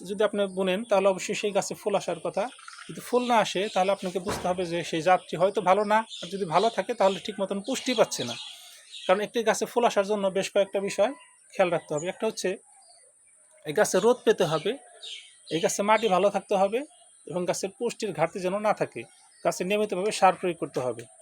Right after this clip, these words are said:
আর জৈব সার যদি দিয়ে দেন, তাহলে আপনার সারের চিন্তা কিন্তু অনেক, এত বেশি করতে হবে না। তো যাই হোক, এই বিষয়গুলো নিশ্চিত করা গেলে গাছে ইনশাল্লাহ ফুল আসবে। এখন ফুল ঝরে পড়ে যায় অনেকের গাছে। তো ফুল ঝরে পড়ার,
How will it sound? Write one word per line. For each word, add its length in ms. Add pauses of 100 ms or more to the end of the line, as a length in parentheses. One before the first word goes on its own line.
(380)
আর 180
জৈব 260
সার 220
যদি 220
দিয়ে 160
দেন, 200
তাহলে 220
আপনার 220
সারের 300
চিন্তা 280
কিন্তু 260
অনেক, 160
এত 180
বেশি 180
করতে 280
হবে 180
না। 140 (1500)
তো 80
যাই 140
হোক, 160 (240)
এই 200
বিষয়গুলো 480
নিশ্চিত 280
করা 200
গেলে 220
গাছে 220
ইনশাল্লাহ 280
ফুল 220
আসবে। 280 (500)
এখন 220
ফুল 280
ঝরে 260
পড়ে 200
যায় 100
অনেকের 300
গাছে। 300
তো 140
ফুল 400
ঝরে 260
পড়ার, 320